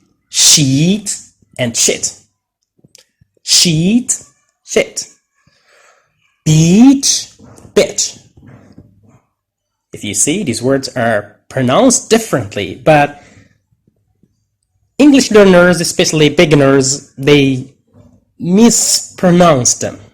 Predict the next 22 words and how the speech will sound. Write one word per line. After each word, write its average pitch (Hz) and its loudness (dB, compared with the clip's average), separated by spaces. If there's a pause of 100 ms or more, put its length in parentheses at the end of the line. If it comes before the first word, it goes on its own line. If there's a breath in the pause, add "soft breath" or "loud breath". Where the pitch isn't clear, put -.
(880)
And 127 -4
sometimes 143 -4
they 135 -2
feel 135 -6
embarrassed 185 0 (360)
to - -6
even 143 -2
use 131 -6
that 104 -6
word. 98 -10 (920)
The 165 -6
next 285 0
one 240 4
is - -2 (340)
a 156 2
stress. - -6 (1080 loud breath)
I 330 4
stress - 0
in 165 -4
pronunciation 175 0
simply 160 -2
means 101 -8